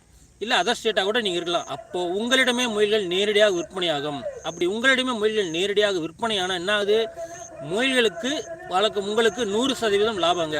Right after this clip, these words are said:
அதாவது வந்து வெற்றி நிச்சயம். நம்மளுடைய குணா ரேபிட் ஃபார்ம் சேனலை சப்ஸ்கிரைப் பண்ணிங்க, பெல் பட்டன் கிளிக் பண்ணி வச்சுங்க. அதே நேரத்துல முயல் உணவகம் சேனலை சப்ஸ்கிரைப் பண்ணிங்க, பெல் பட்டனை கிளிக் பண்ணி வச்சுங்க. ரெண்டுத்தோட லிங்க் வந்து நம்மளுடைய சேனல்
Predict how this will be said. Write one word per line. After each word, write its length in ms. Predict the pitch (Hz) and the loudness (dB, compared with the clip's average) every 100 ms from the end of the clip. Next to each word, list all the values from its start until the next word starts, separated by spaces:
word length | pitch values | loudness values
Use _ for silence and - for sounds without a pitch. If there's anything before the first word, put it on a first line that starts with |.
| 156 | 0
அதாவது 260 | 196 220 196 | 4 4 2
வந்து 140 | 214 254 698 719 659 571 494 | -4 -6 -8 -10 -8 -6 0
வெற்றி 300 | 208 - 262 240 | 0 0 -2 0
நிச்சயம். 340 | 214 - 196 170 | 0 0 -2 -2
நம்மளுடைய 280 | 180 180 160 151 | -4 -4 -4 -2
குணா 160 | 220 262 | 2 4
ரேபிட் 260 | 233 202 190 | 4 2 0
ஃபார்ம் 220 | 185 170 | -4 -6
சேனலை 280 | 185 196 190 185 | -4 -4 -4 -6
சப்ஸ்கிரைப் 380 | 175 185 233 202 | -8 -4 -2 -2
பண்ணிங்க, 240 | 170 185 156 | -4 -4 -4
பெல் 140 | 196 | -2
பட்டன் 220 | 214 185 175 | -2 -2 -6
கிளிக் 200 | 185 214 | -8 -4
பண்ணி 160 | 190 | -4
வச்சுங்க. 280 | 160 156 156 165 - - - - - | -6 -6 -2 -2 -2 -20 -20 -16 -8
அதே 140 | 175 220 | -4 0
நேரத்துல 300 | 190 139 185 214 - - - - - - - - - - 156 | 0 -2 -2 -4 -8 -18 -18 -18 -18 -18 -18 -18 -20 -10 -2
முயல் 300 | 254 294 254 | 4 4 4
உணவகம் 340 | 226 220 202 185 | 0 0 -2 -4
சேனலை 220 | 185 185 - | -4 -4 -8
சப்ஸ்கிரைப் 420 | 190 - 233 180 | -12 -4 -4 -2
பண்ணிங்க, 280 | 170 165 190 - - - - - - 135 | -6 -4 -6 -8 -16 -20 -20 -20 -10 -4
பெல் 160 | 247 | -2
பட்டனை 200 | 226 196 208 | 0 -2 -4
கிளிக் 200 | 208 196 | -6 -4
பண்ணி 120 | 226 196 | -4 -4
வச்சுங்க. 240 | 147 165 160 | -6 -6 -4
ரெண்டுத்தோட 360 | 208 208 220 202 | -4 -2 0 0
லிங்க் 240 | 202 233 226 | -2 0 0
வந்து 160 | 233 | 0
நம்மளுடைய 300 | 214 190 180 165 | -2 -4 -4 -4
சேனல் 280 | 185 208 196 | -2 0 0